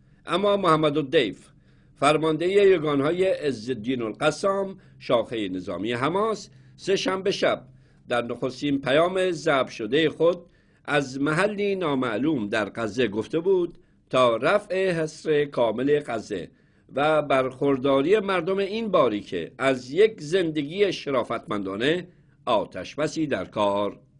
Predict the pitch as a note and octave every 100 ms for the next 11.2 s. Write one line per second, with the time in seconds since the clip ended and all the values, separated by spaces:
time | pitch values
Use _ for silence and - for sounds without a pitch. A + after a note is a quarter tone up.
0 | - G#3+ A3 - G2 F#2 D#2 - D#2 _
1 | _ _ _ D3+ G3 G#3+ B3 A3+ F3+ G#3
2 | G3+ - F#3 G3 F#3 E3+ D3+ D3 D3 D#3
3 | F3 - D#3 C#3+ B2+ D3 E3 D#3 C#3 C3+
4 | B2 A#2 B2+ E3 G3+ G3 D3+ B2+ C3+ A#2
5 | B2 C#3 A#2+ A2+ A2 B2 A2 A2+ G#2+ G#2
6 | - B2 A#2+ A2 E3+ G3+ - _ _ _
7 | - D3 E3 E3 D#3+ D#3+ G#3+ B3 G3+ G3
8 | E3+ E3 D3 D3 B2+ B2 A2+ F#2 G#2+ B2
9 | D3+ E3 E3 - A#2 A#2+ A2+ - B2+ B2+
10 | A#2+ - B2+ B2 A2+ A#2+ B2+ F3+ G#3+ G#3
11 | F3+